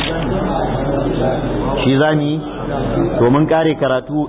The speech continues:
a Babu Istihbabi Salami idza dakhala baitahu. Babi na biyar, za mu tashi babi na shida. Mala yace, "Babun Assalamu ala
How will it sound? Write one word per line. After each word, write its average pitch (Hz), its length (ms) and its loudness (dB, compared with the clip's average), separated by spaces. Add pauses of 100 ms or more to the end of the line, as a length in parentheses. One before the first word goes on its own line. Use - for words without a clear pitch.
a 127 120 2
Babu 147 440 2
Istihbabi 143 880 0
Salami 139 400 0
idza 131 200 0
dakhala 131 360 -2
baitahu. 117 380 -4 (600)
Babi 131 300 4
na 127 120 -2
biyar, 110 240 -2
za 127 140 2
mu 143 100 -2
tashi 135 260 -2
babi 123 320 0
na 113 100 -2
shida. 101 240 -2 (880)
Mala 139 280 4
yace, 147 280 2
"Babun 165 640 2
Assalamu 160 720 0
ala 156 240 -2